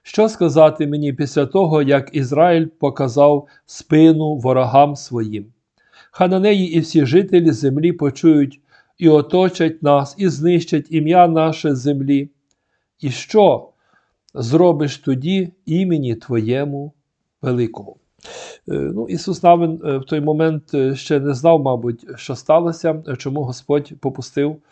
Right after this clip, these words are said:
е, тримати поразку цьому народу. І читаємо: "Господь сказав Ісусові: Стань, для чого ти упав на лице твоє?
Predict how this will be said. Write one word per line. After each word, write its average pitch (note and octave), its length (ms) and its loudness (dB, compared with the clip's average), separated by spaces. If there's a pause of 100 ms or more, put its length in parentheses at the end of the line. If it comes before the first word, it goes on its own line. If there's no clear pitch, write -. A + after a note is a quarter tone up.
(440)
е, A#2 340 -8 (200)
тримати C3+ 420 -4
поразку B2 560 -4 (680)
цьому B2 240 -4
народу. A2+ 320 -4
І D#3 100 -10
читаємо: A#2+ 480 0
"Господь A3 400 2
сказав F3+ 420 4
Ісусові: D#3+ 640 0 (1600)
Стань, C#3+ 540 0 (560)
для D#3 120 2
чого F3 280 2
ти E3 120 2
упав C#3+ 340 2
на C#3+ 80 0
лице D#3 380 -2
твоє? G#2 400 -12